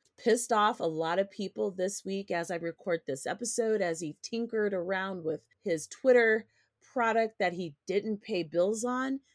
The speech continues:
and so the cost apparently is going to be passed on to his customers yet again. There's Mark Zuckerberg and Rihanna. In fact, I even personally asked the question, "Are billionaires evil,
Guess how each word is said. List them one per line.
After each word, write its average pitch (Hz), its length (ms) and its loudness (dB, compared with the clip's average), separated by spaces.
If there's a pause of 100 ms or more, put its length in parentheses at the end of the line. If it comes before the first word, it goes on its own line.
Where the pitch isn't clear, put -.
and 180 120 -6
so 185 260 2
the 170 140 0
cost 196 560 -6
apparently 180 560 -4
is 175 120 -4
going 175 160 -6
to 165 60 -6
be 156 220 -4
passed 175 360 -6
on 170 300 -8
to 156 240 -6 (380)
his - 140 -12
customers 208 720 -6
yet 165 200 -2
again. 202 500 -2 (640)
There's 196 220 2
Mark 220 300 -2
Zuckerberg 247 720 -2 (160)
and 302 360 -2 (140)
Rihanna. 294 580 -2 (600)
In 247 160 -2
fact, 294 400 -2 (140)
I 233 220 -2
even 302 520 0 (400)
personally 320 520 -4
asked 220 320 -6
the 202 80 -2
question, 190 760 -4 (400)
"Are 285 240 0
billionaires 277 680 -2
evil, 240 480 0